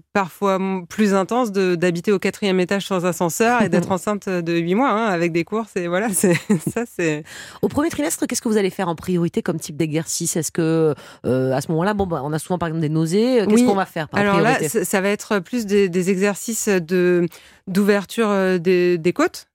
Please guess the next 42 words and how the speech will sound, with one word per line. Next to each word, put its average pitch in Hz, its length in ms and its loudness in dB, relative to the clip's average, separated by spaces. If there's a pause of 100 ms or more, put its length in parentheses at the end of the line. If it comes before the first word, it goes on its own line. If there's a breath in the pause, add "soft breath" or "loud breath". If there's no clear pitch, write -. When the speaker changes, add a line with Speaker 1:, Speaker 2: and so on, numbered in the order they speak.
Speaker 1:
Et 196 140 4
de, 190 680 2
hum, 170 120 2
en 196 100 0
fait, 240 220 -2
avec, 185 300 0
euh, 185 120 2
les 185 220 0
hormones, 220 340 2
la 185 160 2
digestion, 196 540 -2
euh, 180 500 0
va 175 180 0
être 170 220 -4
beaucoup 170 260 -6
plus 214 180 -4
lente. 269 340 0
Speaker 2:
On - 20 -2
est - 40 4
Speaker 1:
Donc 196 100 2
Speaker 2:
plus - 80 2
Speaker 1:
ça 190 80 0
Speaker 2:
cons-, 180 80 2
Speaker 1:
va, 175 60 -2
ça 180 180 -2
va - 20 2
Speaker 2:
constipé 170 340 2
en 180 80 2
début 156 200 -4
de - 40 -10
grossesse, 151 320 -2
Speaker 1:
Oui, 208 60 4
Speaker 2:
parfois, 196 240 4
Speaker 1:
voilà, 185 240 2
Speaker 2:
ouais. 185 80 0
Speaker 1:
euh, 185 120 2
oui, 202 260 4
ça 175 160 -2
c'est 202 120 0
tout 208 140 -2
du 185 140 0
long. 214 180 4